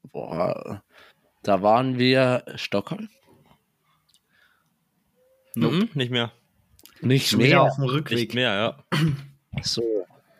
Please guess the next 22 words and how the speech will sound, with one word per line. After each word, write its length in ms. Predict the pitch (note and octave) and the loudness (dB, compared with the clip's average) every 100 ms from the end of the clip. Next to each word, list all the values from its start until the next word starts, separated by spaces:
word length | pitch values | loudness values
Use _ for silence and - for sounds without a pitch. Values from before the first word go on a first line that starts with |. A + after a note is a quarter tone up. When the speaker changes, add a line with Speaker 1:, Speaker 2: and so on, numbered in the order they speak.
| _ - | _ -2
Speaker 1:
waren 300 | F#2 F#2+ A2 | 2 2 2
wir 140 | G#2+ | 2
in 100 | G#2 G2+ | 0 0
diesem, 340 | G2+ G#2+ G2 C2+ - - - - _ - | 0 0 -2 -4 -8 -14 -20 -20 _ -10
auf 200 | G#2 - | -8 -6
diesem 300 | - F#2 F#2 | -6 -4 -4
Feld? 640 | - F#2 F#2 A#2 D3+ B2+ _ _ _ _ _ _ _ _ | -4 -2 0 0 -2 -10 _ _ _ _ _ _ _ _
Speaker 2:
Nee. 680 | A#2+ A2+ A#2 A#2+ B2+ C#3 E3 - _ _ _ _ _ _ _ - | -4 -2 0 0 2 2 0 -4 _ _ _ _ _ _ _ -12
Speaker 3:
Welches 220 | A2+ E2+ | -8 -8
Speaker 1:
Nee. 60 | - | -6
Speaker 3:
Feld? 240 | A2 F2+ - - B2+ C#3 _ _ _ _ _ _ _ - | -4 -4 -8 -18 -20 -20 _ _ _ _ _ _ _ -4
Also 160 | E3 | -2
ich 120 | D#3 C3 | 0 0
weiß 260 | C#3 F#3+ | 0 2
noch, 200 | F#3+ G3+ | 0 -2
also 160 | B2 C3 | -2 -2
ich 80 | C#3+ | 0
habe 160 | C#3 | -2
gerade 140 | C3 A#2 | -2 -4
die 80 | A#2 | -4
Gruppe 340 | C#3+ E3 - | -4 -2 -2
offen. 440 | A2+ - D3 E3+ | -2 -4 -6 -6